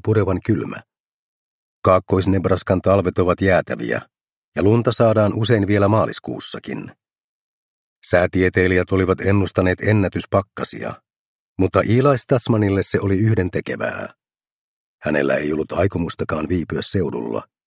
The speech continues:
jota paikalliset kutsuvat ylpeänä Amerikan maantieteelliseksi keskipisteeksi. Statsman oli matkalla Kansasissa asuvan miehen luokse, johon hän oli tutustunut lehden henkilökohtaista palstan kautta.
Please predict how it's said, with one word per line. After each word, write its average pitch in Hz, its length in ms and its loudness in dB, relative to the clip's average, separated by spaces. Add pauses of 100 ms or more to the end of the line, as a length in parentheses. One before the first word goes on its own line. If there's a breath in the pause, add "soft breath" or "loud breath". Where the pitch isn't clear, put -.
(220)
jota 85 260 2
paikalliset 104 600 2
kutsuvat 107 460 0
ylpeänä 107 480 2
Amerikan 110 540 0
maantieteelliseksi 101 1000 0
keskipisteeksi. - 1000 -6 (1300)
Statsman 139 500 0
oli 123 180 2
matkalla 110 400 0
Kansasissa 95 640 -2
asuvan 87 400 -2
miehen 78 360 -2
luokse, 69 440 -6 (520)
johon 90 260 4
hän 98 160 4
oli 98 200 2
tutustunut 110 580 0
lehden 104 360 2
henkilökohtaista 92 880 -2
palstan 85 420 -2
kautta. - 540 -4